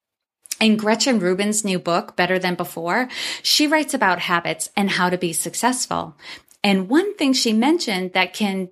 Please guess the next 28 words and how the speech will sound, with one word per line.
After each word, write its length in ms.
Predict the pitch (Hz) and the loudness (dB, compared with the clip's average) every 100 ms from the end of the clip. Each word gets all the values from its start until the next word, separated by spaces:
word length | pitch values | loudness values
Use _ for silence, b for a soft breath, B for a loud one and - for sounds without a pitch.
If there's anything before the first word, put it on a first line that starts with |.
| _ | _
support 640 | - - 202 - 359 349 - | -4 -2 -4 -4 0 0 0
a 100 | 208 | 0
new 220 | 202 220 | 0 0
habit 540 | 214 202 214 277 311 - | 0 0 0 0 0 0
is 200 | 226 - | -2 -2
to 120 | 202 | -2
start 480 | - - 202 214 247 | -2 0 2 2 2
it 260 | 285 - | -2 -4
during 440 | - 190 190 190 - | -2 2 2 0 -2
a 60 | |
transition, 880 | - - 180 175 170 196 208 - - | -6 -2 0 0 0 0 0 0 -4
right? 220 | - 185 208 | 0 0 0
It's 160 | - | 0
like 160 | 185 180 | -2 -2
hitting 340 | - 247 247 | 0 2 2
the 80 | 202 | 2
reset 500 | 185 226 - 180 - | 0 0 0 -2 0
button. 440 | 175 - 170 165 - | -2 0 -2 -4 -4
And 160 | 190 | -2
so 180 | - 190 | 2 2
we're 200 | 175 175 | 2 0
naturally 760 | 180 190 208 196 175 175 175 | 2 2 0 -4 -2 0 0
inclined 600 | 190 185 - 233 214 170 170 | -2 -4 0 2 4 2 0
to 100 | 175 | -4
take 260 | - 175 | -2 -2
on 220 | 165 165 | -2 -2
new 160 | 165 170 | -2 -4
things. 580 | 151 254 254 - - | 0 2 2 -2 -4